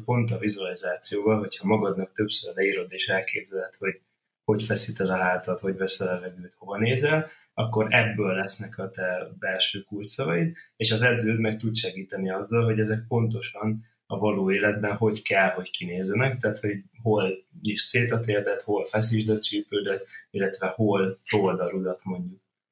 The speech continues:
És ezek közé mondjuk ilyen hármat választanék ki, vagy maximum ötöt,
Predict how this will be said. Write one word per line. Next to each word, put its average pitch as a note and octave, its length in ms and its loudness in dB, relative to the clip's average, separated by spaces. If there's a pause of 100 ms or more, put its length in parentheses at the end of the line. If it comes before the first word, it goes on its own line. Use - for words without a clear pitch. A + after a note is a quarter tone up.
(180)
És - 100 -2
ezek G#2+ 200 2
közé A2 280 4
mondjuk G#2+ 380 2
ilyen G#2 240 0
hármat F#2+ 640 0
választanék F#2+ 720 -2
ki, - 140 -4
vagy F#2+ 160 -2
maximum G2 640 2
ötöt, - 360 -8